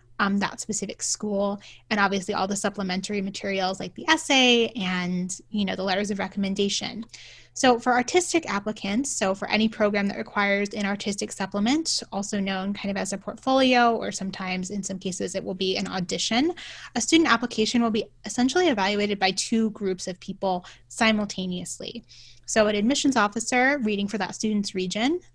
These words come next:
um, will conduct the standard evaluation of a student's academic profile. So that includes the academic transcript and the test results, um, the personal statement, the supplemental essays, and all the personal characteristics and letter of recommendations.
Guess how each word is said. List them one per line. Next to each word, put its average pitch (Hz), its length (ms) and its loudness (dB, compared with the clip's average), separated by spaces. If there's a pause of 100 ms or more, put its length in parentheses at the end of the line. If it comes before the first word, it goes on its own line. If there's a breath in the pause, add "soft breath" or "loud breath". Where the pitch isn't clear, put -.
(120)
um, 190 440 -2 (460 loud breath)
will 214 420 6
conduct 226 420 4
the 226 80 0
standard 220 400 4
evaluation 196 640 2
of 185 60 -6
a 185 40 -6
student's 196 360 -2
academic 190 480 -4
profile. 185 580 -6
So - 160 -4
that 202 140 0
includes 208 500 -2
the 185 120 -4
academic 185 420 -6
transcript 262 640 4
and 175 100 -4
the 180 60 -8
test - 380 -2
results, 240 500 0 (480 loud breath)
um, 190 260 2
the 202 80 -6
personal 247 380 0
statement, 214 640 -2
the - 60 -10
supplemental 208 560 0
essays, 196 640 0
and 196 100 -8
all 196 140 0
the 208 80 -2
personal 220 400 0
characteristics 202 800 -2
and 202 100 0
letter 196 220 0
of 196 140 -2
recommendations. 185 880 -6